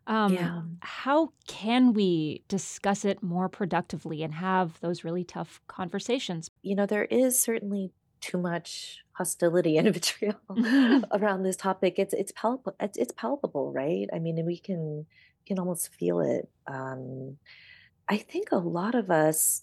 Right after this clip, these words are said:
Speaker 2: on all sides of this issue really want to resolve homelessness, ultimately. What that means is we as a society have to come to an agreement that everyone deserves h-, housing and everyone deserves basic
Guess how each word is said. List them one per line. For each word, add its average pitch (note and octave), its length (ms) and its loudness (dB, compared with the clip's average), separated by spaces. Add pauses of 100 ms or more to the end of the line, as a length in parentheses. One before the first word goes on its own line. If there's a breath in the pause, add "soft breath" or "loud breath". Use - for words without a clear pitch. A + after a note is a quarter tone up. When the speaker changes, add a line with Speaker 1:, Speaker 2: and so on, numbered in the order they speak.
(160)
Speaker 2:
on G3 180 2
all A#3 220 0
sides F#3+ 420 -2
of D3 300 2
this D3+ 200 0
issue G#3 540 -2 (460 loud breath)
really C4 320 0
want G#3 180 0
to F#3+ 60 2
resolve C#3+ 380 2
homelessness, C#3 920 -6
ultimately. D3+ 760 -4 (300 soft breath)
What G3 160 0
that G3 220 2
means D#3 460 -2
is C#3 500 -2 (300 loud breath)
we A3+ 220 2
as A#3 160 0
a G3+ 60 -2
society E3 560 -2
have D#3 220 -6
to D#3+ 100 -6
come D#3 420 -4
to - 120 -4
an D3 80 -2
agreement D#3+ 640 0
that F3 260 0
everyone G3 480 0
deserves D3 400 -4
h-, - 200 -20
housing - 600 -6 (260 soft breath)
and C#3+ 400 -2
everyone F3+ 380 0
deserves D3+ 420 -2
basic C#3+ 680 -2